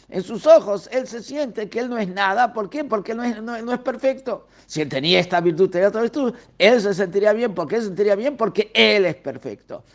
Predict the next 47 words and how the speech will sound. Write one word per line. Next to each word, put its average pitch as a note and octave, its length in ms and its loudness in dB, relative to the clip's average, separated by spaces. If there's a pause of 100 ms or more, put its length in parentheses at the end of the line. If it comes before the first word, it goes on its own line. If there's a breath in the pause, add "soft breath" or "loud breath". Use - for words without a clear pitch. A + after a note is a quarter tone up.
(160 soft breath)
Bijlal D#4 320 -2
no E4+ 60 -4
es F#4 100 -4
que F4 100 -2
le D4 60 0
interesa A3+ 540 -2
cumplir G3 320 -4
con G3+ 140 4
la F#3+ 100 4
voluntad F3+ 400 -2
de D#3+ 60 -2
Hashem. D3+ 340 -8
No C#4 80 -10
es E4+ 80 -10
Bijlal F#3+ 340 -4
que F#3+ 100 -2
le F#3 80 2
interesa F#3 460 0
servir E3 380 -4
a D#3 40 -4
Hashem. C#3+ 220 -8
No E4 80 -6
es D#4+ 160 0
Bijlal G3 320 -4
que F3+ 100 -8
está F3+ 220 -6
entre-, E3 360 -8
entregado D3 500 -4
a B2 40 -10
Hashem. - 220 -16 (340 loud breath)
Él F4+ 200 2
está C#4+ 440 0
con-, G3+ 220 -2 (180)
concentrado G3 720 -2
en G#3 120 -8
qué? B3 340 -2 (280 loud breath)
En A#3+ 260 0
ser C#4 160 8
él C4 140 6
el A#3 160 -2
perfecto. - 640 -10 (220)
Eso C4 320 -6
es C4+ 280 -6
maldad, C#4 840 0
mal F#3 460 -4
de D#3+ 140 -2
Noga. C#3 640 -2